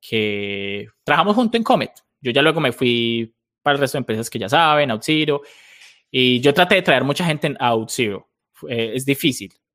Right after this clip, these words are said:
Esas de esas cosas que uno dice, a veces, vea, ¿sabes qué? Tam-, también yo creo que este es un buen consejo. No se sientan mal porque no pasa en una empresa y porque de pronto otro sí pasa. O,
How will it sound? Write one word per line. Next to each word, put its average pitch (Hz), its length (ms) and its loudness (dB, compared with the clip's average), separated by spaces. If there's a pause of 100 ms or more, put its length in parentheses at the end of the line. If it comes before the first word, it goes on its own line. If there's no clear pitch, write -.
(440)
Esas 170 220 2
de 254 60 2
esas 247 160 0
cosas 220 240 -2
que - 80 -2
uno 180 100 4
dice, 185 180 2
a 160 100 4
veces, 226 360 2
vea, 160 160 0 (220)
¿sabes 202 200 2
qué? 202 120 0
Tam-, 156 200 0 (200)
también 156 280 0
yo 180 120 -2
creo 202 100 0
que 185 80 -6
este 165 120 -4
es 170 40 -2
un 180 60 0
buen 185 120 -2
consejo. 180 280 -2
No 147 100 0
se 165 80 -2
sientan 196 300 0
mal 185 200 2
porque 175 200 -4
no 127 120 -4
pasa 147 200 0
en 139 80 -4
una 120 120 -2
empresa 135 300 0
y 135 40 -6
porque - 280 -6
de 107 60 0
pronto 117 320 0
otro 131 240 2
sí 135 100 -10
pasa. 123 520 2
O, 110 140 -10